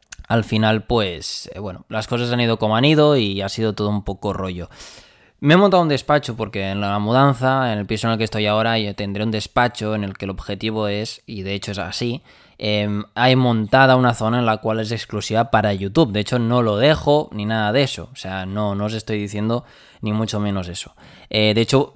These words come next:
la intención es continuar, eh, aunque sí es verdad que al pasar tanto tiempo he dejado a marcas de lado, eh, las cuales, aunque sigo recibiendo notas de prensa, me va a costar bastante recuperar la confianza de ciertas marcas y todo para que me presten productos,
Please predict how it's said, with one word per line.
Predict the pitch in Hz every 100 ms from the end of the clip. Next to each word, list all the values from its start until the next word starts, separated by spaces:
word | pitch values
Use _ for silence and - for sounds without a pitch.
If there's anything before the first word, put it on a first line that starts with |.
| -
la | 117 113 113
intención | 110 107 123
es | 123 -
continuar, | 113 104 104 113 180 202 220 -
eh, | 113 110 107
aunque | 110 107 107
sí | 127
es |
verdad | 113 120 131
que | -
al | 104
pasar | 104 - 107
tanto | 110 107 104
tiempo | 131 135 123 135 131 131
he | - 110
dejado | 104 113 113 110 98
a |
marcas | 101 110 107 104
de | 98
lado, | 113 135 131 135 131 131 -
eh, | 113 104
las | 101 104
cuales, | - 110 110
aunque | 104 95 98
sigo | 113 107
recibiendo | 104 - 104 104
notas | 101
de | 98
prensa, | 113 113 104 104 92 - - - -
me | 117
va | 113
a |
costar | 110 104 113
bastante | 110 - 120 110
recuperar | 101 101 101
la | 104
confianza | 107 104 - 104 117 113 101 92
de | 92
ciertas | 92 107 104 101
marcas | 107 104 104
y | 101
todo | 98 123 107
para | 92 92
que | -
me | 98
presten | 92 101 107 104
productos, | 117 135 131 143 143